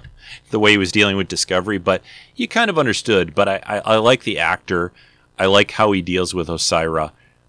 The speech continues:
Um, and, and I think it was one of the best ways that they've ever shown in kind of trying to show a negotiation in Star Trek. I think they did a good job.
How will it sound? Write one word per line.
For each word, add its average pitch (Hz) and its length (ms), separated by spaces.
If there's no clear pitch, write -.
Um, 80 400
and, 104 220
and 110 120
I 98 60
think 117 220
it - 80
was 95 180
one 101 140
of 92 60
the 87 80
best 92 360
ways 90 500
that 85 140
they've 87 160
ever 87 180
shown 87 300
in 82 180
kind 98 180
of 82 140
trying 92 340
to 80 60
show 87 260
a 85 40
negotiation 80 920
in 95 160
Star 90 340
Trek. 80 340
I 80 80
think 90 180
they 87 120
did 80 160
a 85 40
good 78 180
job. 78 440